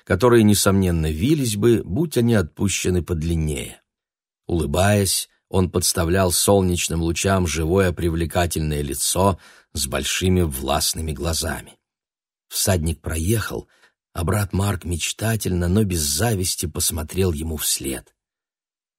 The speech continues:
«Должно быть неплохо», задумчиво произнес юный монах, «быть таким, что на тебя всякому посмотреть приятно.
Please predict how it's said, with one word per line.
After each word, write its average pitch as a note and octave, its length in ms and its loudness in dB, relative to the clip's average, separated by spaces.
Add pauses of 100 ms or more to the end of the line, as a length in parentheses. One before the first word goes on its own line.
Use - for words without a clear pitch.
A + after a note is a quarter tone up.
(1040)
«Должно A2+ 560 4
быть C#3 240 -2
неплохо», A2+ 960 -2 (500)
задумчиво E2 640 0
произнес E2 580 -2
юный E2+ 300 0
монах, E2 540 -2 (440)
«быть A2 260 0 (120)
таким, G#2+ 540 -2 (320)
что - 240 -2
на A2 100 4
тебя A2 280 2
всякому G#2 640 -2
посмотреть G#2 640 -2
приятно. F2+ 640 -4